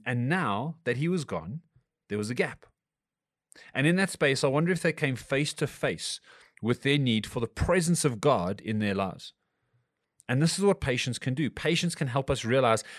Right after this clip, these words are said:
how much we need the presence and promise of God.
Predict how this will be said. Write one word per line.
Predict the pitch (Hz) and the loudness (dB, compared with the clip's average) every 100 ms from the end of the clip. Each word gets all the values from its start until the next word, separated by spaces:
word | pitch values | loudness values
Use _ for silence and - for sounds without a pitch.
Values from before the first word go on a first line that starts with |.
| - | -14
how | - 180 185 | 0 2 4
much | 170 - | 4 2
we | 147 131 | 2 2
need | 127 160 196 127 120 147 - _ _ _ - | 2 4 4 4 4 0 -6 _ _ _ -8
the | 113 | -8
presence | - 127 123 139 160 - - - - - | -4 -2 0 -2 -2 -4 -8 -18 -14 -6
and | 123 - | -6 -4
promise | - 151 107 95 - - - _ _ | -2 0 0 0 -2 -6 -8 _ _
of | - 104 | -8 -2
God. | 113 110 71 | 0 -2 -4